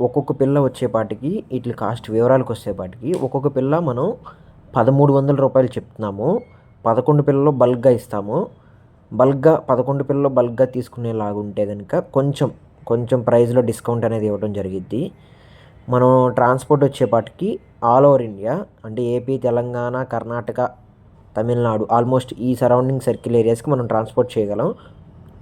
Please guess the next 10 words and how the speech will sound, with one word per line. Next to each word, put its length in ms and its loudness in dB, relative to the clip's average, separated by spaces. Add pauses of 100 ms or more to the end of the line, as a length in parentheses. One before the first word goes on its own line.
(400)
ఆ, 360 0
ట్రైన్ 360 4
ద్వారా, 280 6
ప్రైవేట్ 500 0
ట్రావెల్స్, 320 -2
బస్సెస్ 300 -6
ద్వారా 240 -2
ట్రాన్స్‌పోర్ట్ 580 -6
చేస్తాం 400 -12
అనమాట. 340 -14